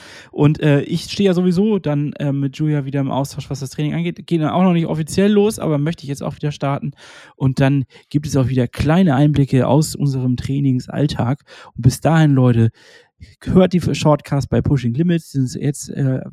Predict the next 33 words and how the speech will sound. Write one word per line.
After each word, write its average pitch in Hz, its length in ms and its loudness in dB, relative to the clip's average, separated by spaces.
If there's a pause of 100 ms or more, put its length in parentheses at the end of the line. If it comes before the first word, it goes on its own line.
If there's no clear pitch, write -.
(160)
höchstwahrscheinlich, 147 840 -2
äh, 131 280 -2 (140)
werdet 139 260 0
ihr 135 100 -4
die 127 120 -6
erste 147 260 -4
Folge, 135 380 0 (400)
die 127 100 0
ersten 165 240 -2
beiden 147 220 0
sind 165 120 -4
schon 165 140 -2
da, 147 160 0
die 143 140 -4
ersten 175 240 -2
drei 196 240 4
sind 175 120 0
schon 151 200 -4
veröffentlicht, 139 540 -2
die 135 40 -14
vierte 160 320 -2
folgt 156 340 0
noch 139 200 -2
nächste 135 320 -2
Woche. 123 260 -2 (360)
Und 127 120 -8
bis - 200 2
dahin, 135 580 0 (520)
ähm, 113 420 -4 (840)
Klaps - 240 0
auf 127 80 0
den 120 100 -2
Sattel 110 420 -2